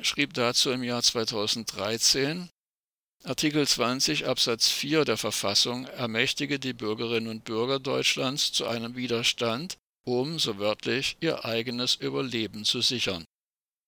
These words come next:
Er geht dabei in seiner Interpretation sogar so weit, dass das Grundgesetz in diesem Fall auch Gewalt legitimiere.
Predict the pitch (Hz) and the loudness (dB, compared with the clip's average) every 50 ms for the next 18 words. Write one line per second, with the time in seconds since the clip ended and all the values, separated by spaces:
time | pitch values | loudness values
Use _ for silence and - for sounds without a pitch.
0 | _ _ _ _ _ _ _ _ _ _ _ _ _ _ _ - - 143 - 151 | _ _ _ _ _ _ _ _ _ _ _ _ _ _ _ -6 -6 0 4 4
1 | 156 156 - 120 123 123 120 - 131 135 135 131 123 135 131 127 117 120 123 131 | 4 4 6 4 4 4 4 4 6 6 6 6 4 2 4 4 4 4 4 2
2 | 135 131 139 139 139 135 - 131 127 127 - 135 123 - - - 123 123 123 131 | 0 0 0 0 -2 -2 0 0 -2 0 0 0 2 2 2 2 2 0 0 2
3 | 123 - 117 110 - 110 101 104 113 117 120 117 120 120 113 107 98 104 117 120 | 2 0 0 0 -2 0 0 0 0 0 0 -2 -2 -4 -2 -2 -2 0 0 -2
4 | 127 - - 147 - - 143 139 - - - - 120 120 127 120 - 120 110 - | -2 -2 -4 -2 -2 0 0 -2 -4 -4 -6 -6 -4 -4 -4 -4 -2 0 0 2
5 | 127 120 - - - 127 113 104 117 117 117 117 120 127 120 - - 131 120 120 | 2 2 2 0 0 -2 -6 -4 -4 -4 -4 -4 -6 -6 -6 -4 -2 0 0 0
6 | 120 117 - 120 123 117 - - 135 123 113 120 117 117 127 131 - - - - | 0 0 0 -2 -2 -2 -4 -6 -6 -4 0 2 4 4 4 4 2 -2 -4 -4
7 | 107 101 98 110 104 98 - - 113 98 101 101 90 90 87 98 98 - | -4 -4 -4 -4 -6 -6 -6 -6 -6 -6 -8 -6 -6 -6 -8 -8 -10 -14